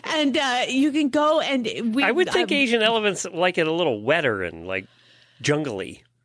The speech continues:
Speaker 1: I don't, I don't know. They, they, they take care of 'em, and there's all sorts of cool stuff you can do. We've pl-, we've booked an hour-long tour, which you get to go meet the elephants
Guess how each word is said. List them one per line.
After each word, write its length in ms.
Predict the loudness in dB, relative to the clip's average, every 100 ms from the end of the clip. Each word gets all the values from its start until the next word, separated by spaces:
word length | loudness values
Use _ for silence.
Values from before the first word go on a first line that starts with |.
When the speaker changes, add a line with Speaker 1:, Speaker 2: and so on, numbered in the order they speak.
| _ -2
Speaker 1:
I 140 | 0
don't, 320 | 2 2 0 0
I 140 | 0
don't 220 | 0 0
know. 340 | 0 2 2 2
They, 280 | 2 2
they, 420 | 0 0 0 0 -6 _ -6
they 300 | 0 2 2
take 320 | 0 -2 0
care 260 | 0 2
of 80 | 2
'em, 160 | 2 2
and 160 | 2
there's 220 | 2 2 2
all 300 | 2 2 2
sorts 320 | 2 0 0
of 120 | -2
cool 220 | 0 0
stuff 320 | 0 0 0
you 100 | 0
can 140 | 0 0
do. 160 | 2 2
We've 280 | 2 0 -2
pl-, 160 | -8 -4
we've 280 | 0 0 2
booked 260 | 0 0 0
an 140 | 0
hour-long 800 | -2 -2 2 2 4 4 4 0
tour, 540 | -2 0 0 2 0
which 400 | 0 0 0 -2 -4
you 360 | -4 0 2 2
get 260 | 2 0
to 160 | 0 -2
go 340 | 2 2 2
meet 440 | 2 2 4 2 0
the 160 | -2
elephants 720 | 2 2 0 -2 -4 -4 -8